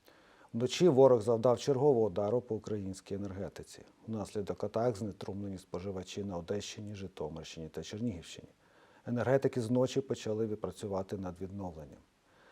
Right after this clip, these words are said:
На Одещині та Житомирщині продовжуються ремонтні роботи, щоб повернути світло споживачам. У Чернігівській області внаслідок обстрілу ворогом пошкоджено об'єкт енергетичної інфраструктури.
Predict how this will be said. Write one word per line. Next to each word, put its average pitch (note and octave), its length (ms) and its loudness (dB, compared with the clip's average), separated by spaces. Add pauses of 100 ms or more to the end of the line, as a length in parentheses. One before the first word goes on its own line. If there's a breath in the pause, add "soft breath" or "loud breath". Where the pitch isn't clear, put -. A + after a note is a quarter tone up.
(160 loud breath)
На A2+ 180 0
Одещині A#2+ 520 6
та G2 120 -4
Житомирщині G#2 680 -4
продовжуються G#2+ 760 -2
ремонтні G2 440 -8
роботи, F2 440 -6
щоб - 180 -10
повернути F#2+ 560 -8
світло - 380 -16
споживачам. - 680 -10 (760 soft breath)
У A2 60 -6
Чернігівській C3+ 600 0
області B2 440 4
внаслідок G#2+ 560 -4
обстрілу B2 460 0
ворогом A2 380 0
пошкоджено G#2+ 640 -4
об'єкт F#2+ 380 -10
енергетичної F#2+ 640 -8
інфраструктури. G2 800 -10